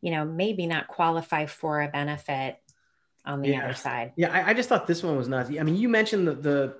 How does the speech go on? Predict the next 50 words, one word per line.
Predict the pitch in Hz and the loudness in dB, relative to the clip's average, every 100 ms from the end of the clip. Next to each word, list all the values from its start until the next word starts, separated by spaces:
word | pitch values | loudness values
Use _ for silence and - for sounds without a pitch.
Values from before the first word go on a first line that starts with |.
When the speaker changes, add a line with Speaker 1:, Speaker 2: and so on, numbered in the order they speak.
| - - | -6 -2
Speaker 2:
the | |
commuters, | 143 160 160 151 - - - _ | 2 4 6 6 2 -10 -16 _
right, | 135 139 | -2 0
from | 170 151 | 0 0
Oregon | 151 175 165 | 6 8 8
and | 151 | 6
Idaho | 147 147 143 135 | 4 4 2 0
that | 127 | 0
come | 143 139 | -2 0
into | 139 139 | 0 0
Washington. | 131 131 139 151 165 165 - - - | 0 0 -2 -2 -2 -2 -8 -14 -2
The | |
one | 170 226 | 4 4
I | 202 214 | 4 2
think | 220 208 | 2 0
about | 185 170 139 | 4 2 2
more | 139 139 156 180 196 - _ _ _ | 2 4 6 4 2 -8 _ _ _
are | 151 147 | 2 2
the | 143 | 2
people | 190 185 175 | 0 4 6
that | 151 | 6
are | 147 | 6
gonna | 143 143 | 4 4
leave. | 123 139 131 92 104 - _ _ | 2 0 0 -4 -10 -18 _ _
And, | 156 | 0
and | 160 156 | 4 6
I, | 170 | 6
I'm, | 156 180 175 | 6 4 4
I'm | 160 180 | 2 2
at | 196 | 2
this | 196 | 0
stage | - 165 170 | 2 2 4
in | 170 | 2
my | |
life | 135 139 156 160 | 2 4 4 4
where | |
a | 139 | 2
lot | 143 156 | 4 2
of | 156 | 2
my | 156 147 139 | 2 2 2
peers, | 135 - 180 165 139 131 | -2 -2 2 4 4 2
when | 135 135 | 0 0
I, | |
we | 135 139 | 0 2
go | 147 | 2
to | |
barbecues | 131 156 156 151 143 131 | 6 6 4 2 2 2
and | 139 | -2
we | 139 | -2
talk, | - 165 147 | 2 4 2